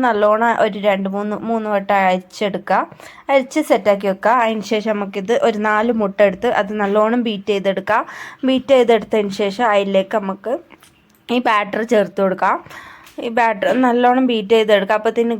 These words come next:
ഗൈസ്, ഈ ബ-, മുട്ട ബീറ്റ് ചെയ്യുമ്പോഴത്തേന് എൻ്റെ ബാ-, ആ, എൻ്റെ ബീറ്ററിന് എന്തോ ഒരു പണി പറ്റി. അതിന് ശേഷം ഞാൻ സിംഗിൾ ഒറ്റ ഒരു, ആ, ഇത് വെച്ചിട്ടാണ് ബീറ്റ് ചെയ്തത്. ആ, അങ്ങനെ അത് ബീറ്റ് ചെയ്ത് ഏകദേശം ബീറ്റ് ചെയ്ത്, ഉം, ഓവറായിട്ട്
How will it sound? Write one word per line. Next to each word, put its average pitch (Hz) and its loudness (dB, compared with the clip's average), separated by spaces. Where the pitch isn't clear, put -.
ഗൈസ്, 208 2
ഈ - -2
ബ-, - -8
മുട്ട 214 2
ബീറ്റ് 196 -4
ചെയ്യുമ്പോഴത്തേന് 208 -2
എൻ്റെ 196 -2
ബാ-, 185 2
ആ, - 4
എൻ്റെ 233 0
ബീറ്ററിന് 220 -2
എന്തോ 202 -4
ഒരു 202 -4
പണി 196 -2
പറ്റി. 196 -8
അതിന് 208 -4
ശേഷം 220 -6
ഞാൻ 202 -6
സിംഗിൾ 208 -2
ഒറ്റ - -6
ഒരു, 233 4
ആ, - 0
ഇത് 202 -6
വെച്ചിട്ടാണ് 202 -2
ബീറ്റ് 185 -8
ചെയ്തത്. 180 -6
ആ, - 0
അങ്ങനെ 247 0
അത് 240 -2
ബീറ്റ് 233 -4
ചെയ്ത് 233 2
ഏകദേശം 220 0
ബീറ്റ് 226 0
ചെയ്ത്, 233 2
ഉം, 233 -2
ഓവറായിട്ട് 285 2